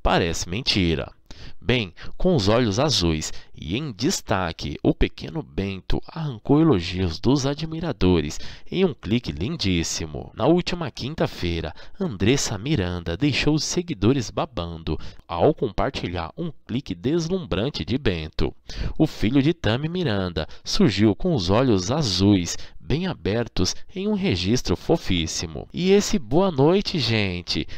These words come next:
Alguém resiste?", escreveu ela na legenda.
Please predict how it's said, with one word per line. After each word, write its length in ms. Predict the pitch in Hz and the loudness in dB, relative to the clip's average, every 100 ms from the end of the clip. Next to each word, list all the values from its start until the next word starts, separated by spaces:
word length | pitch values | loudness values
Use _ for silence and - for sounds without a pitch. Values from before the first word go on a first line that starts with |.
| - | 0
Alguém 340 | 160 117 151 | 2 2 0
resiste?", 840 | 170 98 87 101 160 156 - 78 - - - | 0 -2 0 0 2 0 -2 -4 -6 -10 -8
escreveu 580 | 156 - - 92 120 120 | -4 -4 -2 2 2 2
ela 180 | 95 104 | 0 -4
na 140 | 82 | -8
legenda. 680 | 98 175 175 170 107 87 80 | -4 0 0 0 0 -2 -6